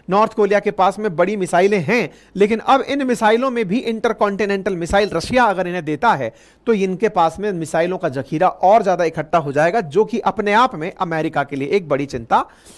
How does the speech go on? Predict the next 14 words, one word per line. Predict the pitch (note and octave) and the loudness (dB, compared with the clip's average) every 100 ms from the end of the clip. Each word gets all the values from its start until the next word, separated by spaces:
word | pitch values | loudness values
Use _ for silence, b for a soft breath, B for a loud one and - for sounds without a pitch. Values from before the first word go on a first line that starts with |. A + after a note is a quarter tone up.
| B A3 | B 0
रहने | G#3 A3 A3 F3 | 4 4 2 0
वाला | B2+ G#2 | 0 -2
है। | G2+ A2 | -6 -8
इस | B3 - | -8 -2
बात | E3+ A3 C4+ | 2 4 2
की | C#4+ | -2
चिंता | - A#3+ A3+ C4 | -4 -4 0 0
मैं | F#3+ A3 | 0 2
और | A#3+ A#3+ | 2 4
आप | G3 A3 A3 | 2 2 0
नहीं | C4+ | -4
कर | A#3+ E3 | 0 0
रहे | D#3 | -2
हैं, | D3 | -4